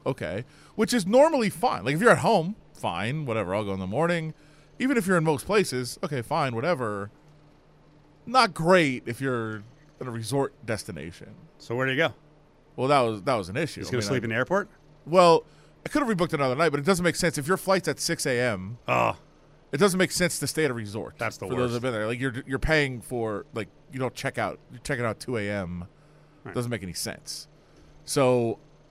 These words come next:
Speaker 1: fortunately, they let me just kinda hang around. And I went out, and then I went out in the city, found a sports bar to watch the,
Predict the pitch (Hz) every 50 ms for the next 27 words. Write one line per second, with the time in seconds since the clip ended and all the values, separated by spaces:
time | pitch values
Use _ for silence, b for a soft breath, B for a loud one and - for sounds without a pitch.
0 | _ _ _ _ _ - - - - - - - - 165 143 131 139 131 127 131
1 | 123 113 113 107 110 107 107 104 - 123 98 95 107 98 90 87 120 131 117 98
2 | 95 113 143 151 - - - b b b b b b b b _ - 107 110 104
3 | 104 110 107 107 131 - 127 120 117 117 117 117 107 101 104 - - 127 120 123
4 | 117 - 120 113 110 101 - - - 127 123 113 - 117 110 120 127 117 110 107
5 | - - - 107 101 101 98 98 101